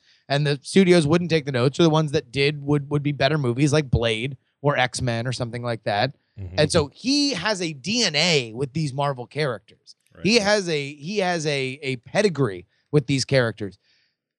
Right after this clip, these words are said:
Speaker 1: There's certainly somebody out there that could be that for D C, but Warner Brothers has to empower them.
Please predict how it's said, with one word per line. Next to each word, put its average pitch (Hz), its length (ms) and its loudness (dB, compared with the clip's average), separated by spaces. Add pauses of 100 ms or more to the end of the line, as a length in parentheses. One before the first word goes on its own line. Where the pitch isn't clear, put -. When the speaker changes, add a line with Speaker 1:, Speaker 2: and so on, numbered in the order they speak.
Speaker 1:
There's 220 320 4
certainly 294 640 -4
somebody 254 420 2
out 254 220 2
there 220 160 2
that 202 240 -4
could 254 340 -2
be 254 180 2
that 185 280 0
for 170 80 -6
D 175 240 -6
C, 196 300 -8
but 135 200 -14
Warner 196 320 -2
Brothers 196 360 -2
has 170 280 -2
to 180 140 2
empower 175 460 0
them. 101 180 -12